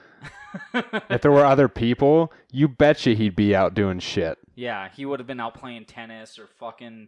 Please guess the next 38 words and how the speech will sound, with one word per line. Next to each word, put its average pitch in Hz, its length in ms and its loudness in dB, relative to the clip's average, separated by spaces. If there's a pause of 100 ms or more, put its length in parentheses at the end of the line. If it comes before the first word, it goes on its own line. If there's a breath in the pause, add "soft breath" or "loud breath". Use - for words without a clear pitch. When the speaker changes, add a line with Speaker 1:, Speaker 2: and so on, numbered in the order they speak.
(140 soft breath)
Speaker 2:
Golf. 113 400 2
Speaker 1:
hiking, 120 540 -12
golf, 117 640 -8 (140)
Speaker 2:
Like 95 180 -10
Speaker 1:
playing 131 220 -12
Speaker 2:
something. 120 260 -4 (180)
Speaker 1:
soccer, 117 240 -10 (200)
baseball, 117 520 -12
whatever 131 360 -10
the 117 100 -16
fuck - 340 -18
it 107 120 -18
is. 101 280 -20
Speaker 2:
You 131 80 -4
know 135 60 -2
why 135 120 2
he 131 40 0
didn't 135 220 -4
do 123 120 -4
nothing? 123 360 -4
He 131 100 -4
looked 120 240 -4
around, 120 220 -4
he's 104 100 -8
like, 95 160 -6
"Fuck, - 340 -4
there's 104 200 -4
nothing 104 340 -6
to 92 80 -8
do." 90 400 -4 (720 soft breath)
And 101 100 -6
he 95 80 -6
sat 104 380 0
around. 95 380 -2
That's 92 240 -6
how 90 220 -2
it 85 60 -6
is. 82 300 -6